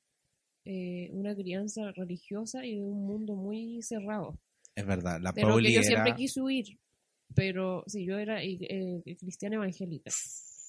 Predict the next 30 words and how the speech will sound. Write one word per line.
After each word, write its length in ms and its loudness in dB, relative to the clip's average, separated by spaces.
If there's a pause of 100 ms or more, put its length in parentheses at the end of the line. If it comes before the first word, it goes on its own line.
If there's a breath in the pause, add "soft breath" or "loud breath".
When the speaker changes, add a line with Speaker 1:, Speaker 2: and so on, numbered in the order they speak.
(120)
Speaker 1:
Hola, 240 0
amigos 380 0
cristianos 460 -2
que 60 0
me 60 4
están 200 4
escuchando. 540 2
<laughs> 500 6
Speaker 2:
No 40 10
se 100 12
enojen 300 12
con 180 12
la 80 12
Speaker 1:
Sigo 60 12
Speaker 2:
Pauli, 480 12
ella 220 12
sigue, 300 12
Speaker 1:
queriéndome. 120 10
Speaker 2:
ella, 180 10
ella 260 10
sigue 600 6
manteniendo 520 6
su 140 6
fe 360 8
cristiana 360 2
Speaker 1:
Sí, 40 6
Speaker 2:
evangélica, 440 4
Speaker 1:
más 80 2
o 100 4
menos, 200 2